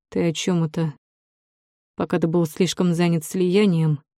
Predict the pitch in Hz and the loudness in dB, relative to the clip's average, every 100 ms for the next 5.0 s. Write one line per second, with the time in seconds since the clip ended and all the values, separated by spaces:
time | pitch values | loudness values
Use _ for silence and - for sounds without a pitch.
0 | _ _ 185 190 - 262 269 - 180 185 | _ _ 0 2 2 2 2 0 0 2
1 | 165 170 165 170 196 - 202 190 185 180 | 2 0 0 2 0 0 -2 0 2 2
2 | - 175 160 160 233 254 196 202 - - | 0 0 2 4 6 8 6 2 -2 -4
3 | 160 - _ _ _ _ _ - 170 - | -6 -6 _ _ _ _ _ -4 -2 0
4 | 175 160 - 165 156 165 160 151 - | 0 0 -2 -4 -2 -2 0 -2 -6